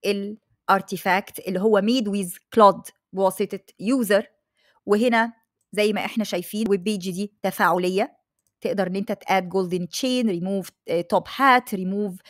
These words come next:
موستاش. هنا الصفحة زي ما إحنا شايفين تفاعلية، فيقدر اليوزر يشوف الويب بيج بتاعته لو هو عامل زي ما قلت لك، آه، جيم ديمو زي اللي إحنا شايفينها، يقدر إن هو يشوفها كأنها صفحة ويب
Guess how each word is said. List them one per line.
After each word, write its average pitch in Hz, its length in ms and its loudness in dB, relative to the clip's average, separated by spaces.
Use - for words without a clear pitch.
موستاش. 233 680 2
هنا 269 200 0
الصفحة - 380 -4
زي 233 200 0
ما 202 120 -4
إحنا - 160 -4
شايفين 226 340 -4
تفاعلية، 196 640 -2
فيقدر 208 400 2
اليوزر 208 760 2
يشوف 175 600 -8
الويب 190 240 0
بيج 196 340 -4
بتاعته 196 360 -2
لو 175 60 0
هو 190 180 2
عامل 180 220 2
زي 185 140 -2
ما 180 80 -4
قلت 175 160 -6
لك، 180 200 0
آه، 165 280 -2
جيم 190 240 2
ديمو 175 340 0
زي 175 220 0
اللي 160 160 -2
إحنا - 300 -8
شايفينها، 254 480 -2
يقدر 185 240 -4
إن 180 80 -6
هو 185 280 -2
يشوفها 190 480 -2
كأنها 180 340 -4
صفحة 170 360 -6
ويب 175 280 -2